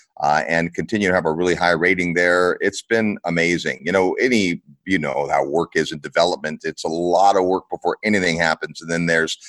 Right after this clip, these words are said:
the inevitable setbacks and challenges, and the big thing is just to work through it and not accept the fact that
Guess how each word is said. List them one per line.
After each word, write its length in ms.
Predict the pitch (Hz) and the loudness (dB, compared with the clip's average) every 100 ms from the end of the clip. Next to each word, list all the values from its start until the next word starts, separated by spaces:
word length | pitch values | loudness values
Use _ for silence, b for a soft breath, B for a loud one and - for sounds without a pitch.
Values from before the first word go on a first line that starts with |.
| B B - | B B -4
the 120 | 90 | 0
inevitable 500 | 85 90 92 82 80 | 2 2 0 -2 -4
setbacks 720 | - 113 110 - 104 95 - 73 | 0 0 2 2 2 2 -2 -10
and 160 | 73 | -10
challenges, 960 | - 104 101 98 85 87 87 85 80 - 80 | -2 0 2 0 0 0 2 0 -2 -6 -4
and 500 | 78 76 76 73 73 | -2 0 -2 -4 -6
the 80 | |
big 200 | - 180 | -2 -2
thing 160 | 175 127 | 0 -2
is 100 | 107 | -2
just 200 | 131 - | -4 -6
to 60 | 95 | -4
work 200 | 113 - | -4 -4
through 160 | 110 92 | 0 0
it 100 | - _ b b - | 0 _ b b -4
and 280 | 85 87 87 | -2 0 2
not 200 | 95 104 | 2 2
accept 560 | - - 107 - - | -2 2 2 0 -6
the 80 | 85 | -8
fact 380 | - 92 90 - | 0 2 0 0
that 200 | 85 78 | -2 -2